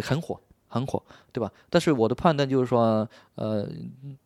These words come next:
美国的这个习惯跟中国还是不太一样。然后呢，美国确实 Amazon 是花了大量的免费的流量去推广的，对吧？就是他自己的那个，那个官网，对吧？嗯。然后呢，车载呢，我认为语音交互是一个刚需。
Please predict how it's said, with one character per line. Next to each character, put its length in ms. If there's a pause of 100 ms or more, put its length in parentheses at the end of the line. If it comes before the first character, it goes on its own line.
(280)
美 260
国 160
的 140
这 160
个 180
习 220
惯 240
跟 160
中 100
国 80
还 80
是 80
不 80
太 140
一 60
样。 160 (360)
然 120
后 100
呢， 120
美 180
国 140
确 160
实 100
Amazon 360
是 140
花 240
了 200 (460)
大 320
量 220
的 340
免 220
费 120
的 120
流 180
量 240 (380)
去 200
推 160
广 220
的， 100 (280)
对 80
吧？ 120 (220)
就 100
是 120
他 120
自 160
己 120
的 180
那 140
个， 240
那 80
个 200
官 220
网， 160
对 80
吧？ 140 (220)
嗯。 140 (500)
然 120
后 80
呢， 100
车 220
载 160
呢， 100
我 80
认 140
为 80
语 140
音 120
交 160
互 140
是 160
一 80
个 220
刚 180
需。 180